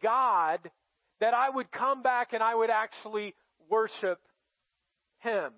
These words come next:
when I returned." And so these are the words from Scripture of that conversation. Absalom said to the king, that is his dad, David, "I promise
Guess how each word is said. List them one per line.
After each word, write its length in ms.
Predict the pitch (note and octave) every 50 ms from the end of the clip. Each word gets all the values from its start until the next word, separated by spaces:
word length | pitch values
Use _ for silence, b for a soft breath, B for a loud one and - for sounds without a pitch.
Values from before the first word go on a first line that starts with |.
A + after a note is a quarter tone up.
| A2+ B2 _ _ _ _ _ _ _
when 120 | D3 D#3 D3
I 80 | C#3+
returned." 520 | C#3 C#3 C#3 - - - G3+ D#3+ C#3+ A#2 G2+ _ _ _ _ _ _ _ _ _ _ _ _ _ _ _ _ _ _ _ _ b b b b b -
And 140 | F#3 G3+ - -
so 300 | B3+ A#3+ A#3 A3+ G#3 G3 b b b b b _
these 200 | G#3 B3+ C#4 C4 -
are 120 | C4+ B3
the 100 | A3 A3+
words 300 | G#3 G#3 A3 A3 A3 F#3+ - -
from 160 | - G3 E3+ - - -
Scripture 500 | - - A#3+ A#3 - - - F3+ E3 E3+
of 100 | E3+ D3+
that 240 | F#3+ F3+ D#3+ - -
conversation. 840 | F#3 F3+ E3+ E3 E3 D#3 - - G3 F#3 F#3 F3 - - C#3 A#2+ b b b b b b
Absalom 560 | - C#4+ - - - - A3+ G#3+ G#3+ G#3 G3+ - - -
said 160 | A#3+ A#3 A#3 A3+ -
to 60 | -
the 100 | G#3 F3+
king, 440 | F3 - - C4 B3+ A3 F#3+ F3+ F3
that 160 | F#3+ F#3+ F#3+
is 140 | F#3 F3+ E3+ - - - _ _ _ _ _ -
his 120 | F#3+ F3+ D#3 -
dad, 300 | G3 G3+ G3 G3 F#3 E3 C#3 -
David, 460 | F#3+ G#3 G#3 G#3 D3+ C#3 A#2+ A2+ - _ _ _ _ _ _ _ _ _ b b b b b b -
"I 140 | F3+ G#3 A3
promise 580 | - - - D4 D4+ D#4+ D#4+ D#4+ D#4 D4+ -